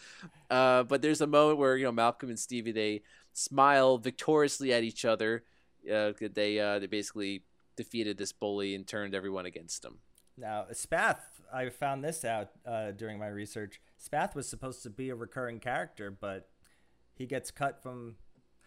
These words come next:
Speaker 2: We don't,
Speaker 1: Oh,
Speaker 2: like, like,
Speaker 1: really?
Speaker 2: I, I totally forgot that in the, when, in the Krellboyne class. One, I had, first time I had no idea what Krellboyne. Kre-,
Speaker 1: Yeah,
Speaker 2: that
Speaker 1: what, what is that?
Speaker 2: That's,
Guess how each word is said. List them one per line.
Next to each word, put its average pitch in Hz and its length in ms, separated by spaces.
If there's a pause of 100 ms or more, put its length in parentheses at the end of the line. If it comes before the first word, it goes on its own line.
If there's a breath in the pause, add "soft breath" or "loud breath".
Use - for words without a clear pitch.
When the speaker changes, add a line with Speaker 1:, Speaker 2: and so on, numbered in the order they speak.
(200 soft breath)
Speaker 2:
We - 80
don't, 339 80
Speaker 1:
Oh, 110 260
Speaker 2:
like, 175 240
like, 143 100
Speaker 1:
really? 131 400 (340)
Speaker 2:
I, 190 320 (340)
I 165 140
totally 240 340
forgot 185 320
that 156 160
in 156 160
the, 135 280
when, 135 340
in 147 80
the 135 80
Krellboyne 185 580
class. 214 480 (160 loud breath)
One, 185 300
I 147 280
had, 143 300 (420)
first 170 260
time 143 360
I 139 120
had 135 180
no 151 160
idea 147 180
what 127 140
Krellboyne. 127 800 (260)
Kre-, 160 180
Speaker 1:
Yeah, 165 280
Speaker 2:
that 143 80
Speaker 1:
what, - 180 (140)
what - 160
is 190 160
that? 98 260 (240)
Speaker 2:
That's, 180 320